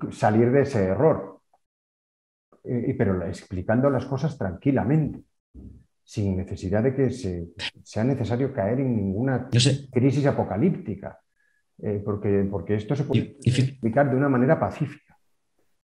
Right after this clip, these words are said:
Speaker 1: Y, y teniendo en
Speaker 2: Es que fíjate
Speaker 1: cuenta
Speaker 2: que los partidos que
Speaker 1: Sí.
Speaker 2: Perdón,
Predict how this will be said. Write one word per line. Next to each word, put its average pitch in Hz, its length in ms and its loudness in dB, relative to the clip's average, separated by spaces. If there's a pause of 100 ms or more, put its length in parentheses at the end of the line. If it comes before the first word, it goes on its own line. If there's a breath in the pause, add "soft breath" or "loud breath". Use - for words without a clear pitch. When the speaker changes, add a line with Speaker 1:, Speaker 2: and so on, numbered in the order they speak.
(260)
Speaker 1:
Y, 110 360 -12
y - 40 -12
teniendo 117 360 -8
en 131 40 -2
Speaker 2:
Es 127 80 4
que - 80 8
fíjate 165 200 6
Speaker 1:
cuenta 160 100 6
Speaker 2:
que 139 80 8
los 127 100 8
partidos 151 420 4
que 131 380 4 (1000)
Speaker 1:
Sí. 104 80 -14 (1000)
Speaker 2:
Perdón, 131 400 4